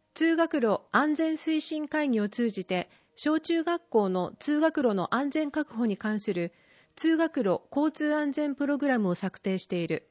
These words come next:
本プログラムでは、通学路の定期的な合同点検の実施や、危険箇所に対する対策等の取り組み方針を定めており、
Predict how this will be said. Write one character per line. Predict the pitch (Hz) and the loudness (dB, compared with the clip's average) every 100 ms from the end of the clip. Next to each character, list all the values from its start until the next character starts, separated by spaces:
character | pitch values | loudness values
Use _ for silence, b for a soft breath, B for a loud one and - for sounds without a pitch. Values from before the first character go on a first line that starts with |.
| _ _ _ b b b b | _ _ _ b b b b
本 | _ 359 311 | _ -2 0
プ | - 240 | 2 2
ロ | 254 | 4
グ | 240 | 4
ラ | 233 | 2
ム | 185 | 0
で | 165 | 0
は、 | 165 165 b b b _ | 0 -4 b b b _
通 | - 311 320 | -4 0 2
学 | 320 302 | 2 2
路 | 233 | 0
の | 190 | 0
定 | 185 - 285 | -4 -2 -2
期 | - | -2
的 | 311 277 262 | -6 -4 -2
な | 262 | -2
合 | 220 277 | 0 0
同 | 302 294 | 0 -2
点 | 302 311 | -2 -4
検 | 277 214 175 | -2 -2 -2
の | 165 | -4
実 | 170 - | -6 -6
施 | 196 | -4
や、 | 175 175 b b b b - | -2 -4 b b b b -20
危 | - | -2
険 | 339 311 | 0 2
箇 | 330 | -2
所 | 311 | 0
に | 254 | -2
対 | 202 214 208 | 0 -2 -4
す | 185 | -4
る | 165 - - | -4 -4 -4
対 | 269 | -4
策 | 285 302 - | -2 -4 -2
等 | 294 277 | -2 0
の | 226 | 0
取 | 214 220 | 0 -2
り | |
組 | - 233 | 2 2
み | |
方 | 214 220 | 2 0
針 | 220 196 175 | 0 0 -2
を | |
定 | 175 190 214 | -2 -2 0
め | 208 | 0
て | 180 | 0
お | 165 | -2
り、 | 151 | -2